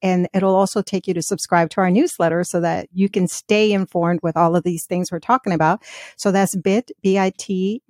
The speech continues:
dot L Y forward slash join Doctor Riss. And also drop us a voicemail. I would love to hear from all of you. Tell us what you're thinking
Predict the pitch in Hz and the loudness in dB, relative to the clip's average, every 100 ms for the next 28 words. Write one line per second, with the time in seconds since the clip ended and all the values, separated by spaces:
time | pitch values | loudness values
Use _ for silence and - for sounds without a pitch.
0 | 175 175 170 170 190 202 175 175 202 _ | -2 0 0 0 0 2 2 0 -4 _
1 | 226 233 233 - 156 185 - - _ _ | 0 2 0 -2 -4 -4 -10 -16 _ _
2 | _ - 175 190 185 185 208 - 165 170 | _ -14 -2 2 2 2 -2 -6 -4 -2
3 | 165 - 208 202 156 185 - - _ - | -2 -4 -4 -2 -4 -4 -10 -18 _ -20
4 | - - _ 240 277 294 349 294 277 311 | -20 -20 _ 2 2 2 2 0 2 0
5 | 359 - 262 196 220 262 - 190 160 - | 0 -2 -2 2 2 0 -2 -4 -4 -2
6 | 214 262 220 208 240 285 240 214 - 202 | -2 0 0 0 0 0 2 0 0 -2
7 | 196 196 208 202 196 190 185 190 - 208 | 0 2 2 2 2 4 4 4 0 0
8 | 226 269 277 240 220 190 185 - 233 233 | 2 2 2 0 0 -2 -4 -2 2 2
9 | 262 262 262 262 269 | 2 2 2 2 2